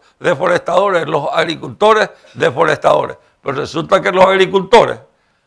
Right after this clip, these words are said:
que hacen soja, maíz, trigo, girasol, canola,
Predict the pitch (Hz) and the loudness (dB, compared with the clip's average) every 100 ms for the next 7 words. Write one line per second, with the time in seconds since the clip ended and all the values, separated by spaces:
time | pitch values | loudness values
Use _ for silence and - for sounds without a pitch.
0 | _ _ - - - 139 220 202 - - | _ _ -6 -4 -6 -2 2 2 2 -2
1 | 135 165 175 120 151 196 175 127 131 131 | 0 2 0 -2 2 4 4 0 -2 -2
2 | 120 - 185 123 - _ _ - 131 160 | -2 2 0 0 -8 _ _ -4 -4 -2
3 | 196 175 - | -4 -4 -8